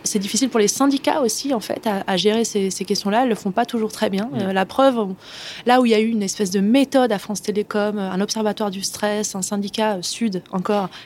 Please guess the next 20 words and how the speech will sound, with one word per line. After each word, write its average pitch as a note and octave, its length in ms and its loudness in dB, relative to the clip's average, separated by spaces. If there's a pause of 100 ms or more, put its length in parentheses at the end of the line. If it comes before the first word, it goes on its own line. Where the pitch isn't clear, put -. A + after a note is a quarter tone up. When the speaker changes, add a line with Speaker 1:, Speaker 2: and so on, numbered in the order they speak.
Speaker 1:
très - 220 0
méthodique. G#3 680 0
Speaker 2:
Mm. F#3 180 -6
Speaker 1:
À, F#3+ 160 -6
à, G3 300 -4
à - 40 -6
un G3 40 0
moment, B3 220 4
il C4+ 100 4
faut, A#3+ 280 0
euh, F#3+ 220 -2 (380)
il G3+ 80 -8
faut G#3+ 120 -2
répertorier A#3+ 680 0
les G#3+ 100 0
choses B3 280 0
de G3+ 60 -4
Speaker 2:
Mm. G3+ 40 -2
Speaker 1:
manière, F#3+ 320 -2 (240)
euh, F#3+ 100 -4